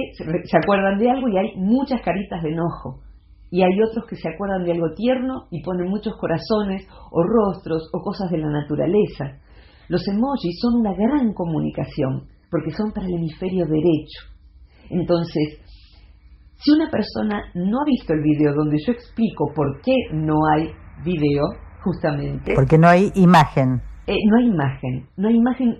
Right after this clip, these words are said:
Speaker 1: hay una foto nada más, por eso recalco que no es video, hay una foto mía para que recuerden más o menos <laughs> quién les está hablando.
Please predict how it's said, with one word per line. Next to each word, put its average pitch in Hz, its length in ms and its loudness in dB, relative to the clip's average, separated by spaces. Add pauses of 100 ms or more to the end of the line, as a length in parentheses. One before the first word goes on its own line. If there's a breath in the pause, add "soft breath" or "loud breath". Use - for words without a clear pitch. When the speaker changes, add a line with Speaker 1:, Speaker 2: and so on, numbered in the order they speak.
Speaker 1:
hay 226 200 0
una 220 180 2
foto 165 400 -2
nada 139 320 -2
más, 135 180 -4
por 175 100 -2
eso 180 160 -2 (140)
recalco 185 460 -2
que 170 80 0
no 180 120 0
es 165 60 -2
video, 151 260 2
hay 170 60 0
una 185 220 0
foto 220 280 0
mía 233 300 2
para 160 160 2
que 156 140 0 (100)
recuerden 185 320 0
más 185 180 -2
o 190 60 -2
menos 220 220 4
<laughs> - 40 -14
quién 233 120 4
les 240 140 2
está 254 280 2
hablando. 220 520 0